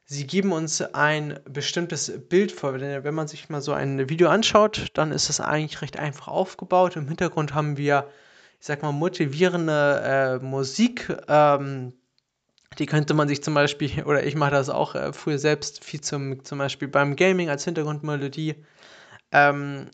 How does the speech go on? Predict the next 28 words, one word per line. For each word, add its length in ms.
und 80
sonst 300
haben 280
wir 440
eine 400
sehr 160
charismatische 760
Stimme 640
oft, 400
die 80
natürlich 300
auch 100
zur, 420
äh, 140
passend 440
zur 220
Hintergrundmelodie 840
passt. 680
Und 420
wir 160
ha-, 220
kriegen 560
Bilder 400
von 380
Geld 240
verdienen, 500
Reisen, 680
Erfolg, 640